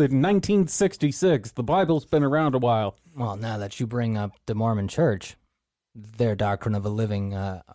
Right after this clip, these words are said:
Speaker 2: or their belief in a living doctrine is exactly what they would claim to want. Maybe they just didn't get proselytized to enough.
Speaker 1: Perhaps n-, no creed must be accepted upon authority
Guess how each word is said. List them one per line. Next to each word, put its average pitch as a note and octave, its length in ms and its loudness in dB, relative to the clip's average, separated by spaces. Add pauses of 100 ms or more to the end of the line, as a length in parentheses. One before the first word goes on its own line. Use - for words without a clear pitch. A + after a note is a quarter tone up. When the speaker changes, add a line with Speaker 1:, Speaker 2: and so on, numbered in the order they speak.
(100)
Speaker 2:
or G#2+ 140 -4
their A#2+ 120 4
belief A2+ 220 0
in A2+ 80 2
a A2 60 2
living G2+ 240 0
doctrine G#2 400 0
is A#2 240 -6 (100)
exactly A2+ 460 0
what G#2+ 160 0
they A2+ 140 2
would G#2 180 0
claim G#2 320 -2
to G#2 180 -2
want. A2 300 -4 (600)
Maybe A2+ 260 4
they A2+ 160 4
just A2 340 -2
didn't G#2+ 280 0
get G#2 180 -2
proselytized G#2+ 760 -2
to G2+ 100 -4
enough. F#2+ 320 -8 (560)
Speaker 1:
Perhaps D3+ 460 -2 (100)
n-, C#3+ 220 2 (640)
no E3 280 6
creed G3 520 0
must D3+ 320 2
be D3 140 4
accepted D#3+ 500 0
upon C3 340 2
authority D3 640 2